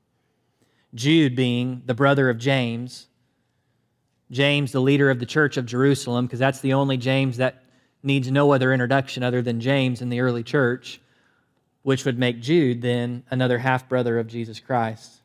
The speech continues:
And we know that Jesus had a brother named Judas, which Jude is short for Judas, which is the Greek form of the Hebrew word, Hebrew name, Judah. And so with that, you come to the end of the New Testament.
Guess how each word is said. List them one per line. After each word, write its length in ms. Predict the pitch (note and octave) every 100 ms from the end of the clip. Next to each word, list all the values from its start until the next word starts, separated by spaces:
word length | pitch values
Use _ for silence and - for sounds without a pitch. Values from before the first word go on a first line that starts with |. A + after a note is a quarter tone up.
| _
And 80 | B2+
we 80 | A#2+
know 140 | A#2
that 140 | A#2
Jesus 320 | A#2 B2 A#2 A#2+
had 120 | A#2
a 60 |
brother 320 | A2 A#2+ A#2 A#2
named 240 | A2+ A2+
Judas, 360 | B2+ B2 A#2 B2
which 220 | A2+ A#2
Jude 240 | B2 B2+
is 100 | A#2+
short 360 | - C3+ B2+ -
for 80 | A#2+
Judas, 520 | D3 G3 G3 - - _ _ _ _ _
which 220 | C3+ B2
is 100 | C3
the 80 | B2
Greek 280 | B2 D3 D3
form 280 | D3 C#3 C3+
of 140 | A#2+
the 180 | B2+ B2 -
Hebrew 340 | - C3+ B2 A#2+
word, 360 | A#2+ A#2 A2+ - _ _ _
Hebrew 220 | C3 B2
name, 340 | A2+ G#2+ A2 G#2 _
Judah. 400 | A#2 A#2 G#2+ G#2+ _ _ _ _ _ B2
And 180 | A2+
so 220 | - B2 A#2
with 220 | D3 D3
that, 320 | D3 D3+ B2+
you 100 | C#3+
come 400 | - E3 D#3 D3
to 140 | C#3 C3
the 160 | B2 -
end 420 | D3+ D#3 D3+ C#3 _ _ _ -
of 360 | C#3+ C#3+ C3
the 80 | C3+
New 160 | B2+ A#2
Testament. 800 | - E3+ E3 - D3 D3 -